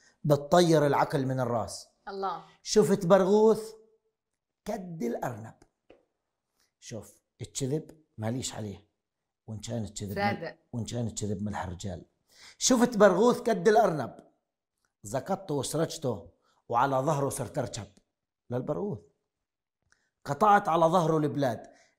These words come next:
Speaker 1: من المشرق للمغرب، وغاص في البحر، غاص، غاص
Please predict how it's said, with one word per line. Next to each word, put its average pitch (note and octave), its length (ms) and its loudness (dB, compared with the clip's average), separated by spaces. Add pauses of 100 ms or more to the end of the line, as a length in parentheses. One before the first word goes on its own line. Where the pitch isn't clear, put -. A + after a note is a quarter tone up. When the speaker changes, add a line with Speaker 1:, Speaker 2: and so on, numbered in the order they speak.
Speaker 1:
من G3+ 180 -6
المشرق G#3 720 -8 (600)
للمغرب، A2 440 -10 (680)
وغاص F#3+ 360 4
في F#3 60 -10
البحر، E3 400 -6
غاص، E3+ 400 -10
غاص D#3 340 -12